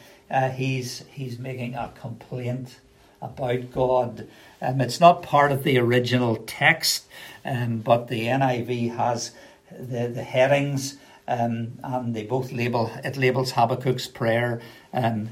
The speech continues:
complaints, his first complaint and his second complaint. And we, uh, remember what he's been complaining about, um,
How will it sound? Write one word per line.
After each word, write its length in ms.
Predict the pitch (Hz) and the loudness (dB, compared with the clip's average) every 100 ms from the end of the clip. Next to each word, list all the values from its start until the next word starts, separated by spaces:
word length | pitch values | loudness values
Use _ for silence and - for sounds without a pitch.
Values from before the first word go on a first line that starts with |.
| - | -12
complaints, 920 | - 127 117 - 156 143 117 - - - | -6 -6 -4 0 2 0 -2 -6 -10 -14
his 160 | - - | -14 -8
first 340 | - 123 - | -2 -2 -2
complaint 460 | - 117 117 117 117 | -8 -6 -2 -2 -2
and 100 | 113 | -8
his 140 | 113 | -8
second 420 | - 120 120 117 - - - | -4 -2 -2 -6 -10 -18 -14
complaint. 560 | - 131 131 120 117 113 - - | -8 -6 -2 -2 -2 -6 -16 -8
And 180 | - 139 | -2 0
we, 360 | 139 139 135 - - - - | 2 0 0 -4 -14 -8 -2
uh, 200 | 127 127 | 0 0
remember 440 | 139 147 180 170 | 2 8 8 8
what 220 | 147 143 147 | 8 6 6
he's 140 | 131 | 2
been 420 | - 131 127 120 | 0 -4 -4 -8
complaining 640 | - 165 139 - 175 185 165 | -10 -10 -6 2 4 4 4
about, 500 | 147 127 117 113 - - - _ | 4 4 4 2 -6 -20 -20 _
um, 500 | 139 131 127 123 123 | -4 -2 -2 -4 -8